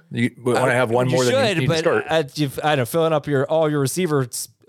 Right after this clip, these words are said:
Speaker 2: possibilities that early, I don't know. Okay. Anyway, we'll talk about that tomorrow.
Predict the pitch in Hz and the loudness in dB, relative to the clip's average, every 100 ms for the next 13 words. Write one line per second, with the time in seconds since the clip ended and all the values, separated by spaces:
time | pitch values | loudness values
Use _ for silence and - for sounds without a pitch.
0 | - - 147 139 127 139 131 131 117 135 | -16 -2 0 0 -2 0 0 -2 0 0
1 | 135 139 117 110 110 104 110 104 92 - | 2 0 0 -2 -2 -2 -4 -4 -8 -16
2 | - 247 214 208 190 185 180 196 185 185 | -4 0 2 2 2 0 0 0 2 0
3 | 190 196 233 220 110 | 0 0 0 0 -4